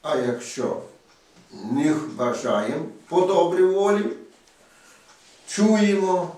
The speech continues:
а не хочемо послухатися, то, каже, послухаються уже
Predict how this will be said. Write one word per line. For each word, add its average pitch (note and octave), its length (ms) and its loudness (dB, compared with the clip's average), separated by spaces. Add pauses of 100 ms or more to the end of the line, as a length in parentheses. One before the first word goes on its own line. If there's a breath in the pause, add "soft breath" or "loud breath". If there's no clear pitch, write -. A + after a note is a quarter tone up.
(100)
а E3 160 2
не F#3+ 100 4
хочемо G3 420 2
послухатися, E3+ 800 -4 (640 loud breath)
то, B2 180 -10
каже, C3+ 460 -6 (180)
послухаються D3+ 1000 -6 (680)
уже A#2+ 440 -4